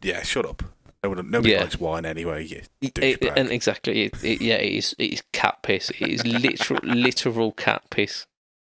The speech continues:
Speaker 2: I, uh, I tried,
Speaker 1: Yeah.
Speaker 2: tried having some wine. Mm, uh, I, 'cause I've been, like, 'cause I've not been having to go into work so much, I've been, uh, I've been h-, home drinking a little bit more.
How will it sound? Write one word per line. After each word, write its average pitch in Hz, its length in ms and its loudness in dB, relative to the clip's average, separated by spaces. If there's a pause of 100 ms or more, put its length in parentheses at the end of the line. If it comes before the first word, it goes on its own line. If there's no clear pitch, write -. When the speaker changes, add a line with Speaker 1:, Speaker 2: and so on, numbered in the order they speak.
(520)
Speaker 2:
I, 113 180 6
uh, 113 200 6 (760)
I 120 140 6
tried, 131 380 2
Speaker 1:
Yeah. 165 160 -10 (340)
Speaker 2:
tried 127 320 4
having 110 320 2
some 127 180 0
wine. 101 120 4 (680)
Mm, 120 300 0
uh, 113 360 6
I, - 280 -4 (120)
'cause - 160 -2
I've 120 160 2
been, 123 300 2 (1000)
like, 110 280 0 (880)
'cause 127 120 4
I've 120 120 4
not 117 180 2
been 113 280 2 (200)
having 110 320 -2
to - 100 -12
go 107 180 2
into 107 240 -2
work 107 340 2
so - 180 -2
much, - 360 -4 (640)
I've 107 280 0
been, 104 240 2
uh, 104 240 4
I've - 180 0
been 107 360 0
h-, - 320 -4
home 113 300 4
drinking 107 500 0
a 104 40 4
little 101 260 0
bit 104 140 4
more. 110 220 2